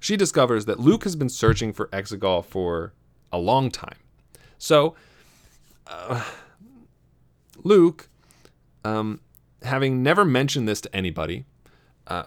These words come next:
if he's searching for Exegol, it probably means he thinks or knew Palpatine was still alive, or if not alive, uh, still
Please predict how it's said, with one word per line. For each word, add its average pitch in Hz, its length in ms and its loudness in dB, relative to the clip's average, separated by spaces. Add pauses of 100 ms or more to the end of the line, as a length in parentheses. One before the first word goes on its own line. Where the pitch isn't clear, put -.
(440)
if 139 120 -2
he's 165 180 4
searching 196 320 2
for - 140 -12
Exegol, 123 560 -4 (100)
it 120 200 -12
probably 196 420 0
means 139 320 -2
he 156 100 -4
thinks 139 640 -6
or 110 440 0
knew 123 540 -2 (160)
Palpatine 98 480 -4
was 90 100 -10
still 90 200 -4
alive, 95 600 -4
or 90 240 -2
if 87 160 -8
not 85 200 -6
alive, 95 520 -4
uh, 101 180 -14
still 98 500 -10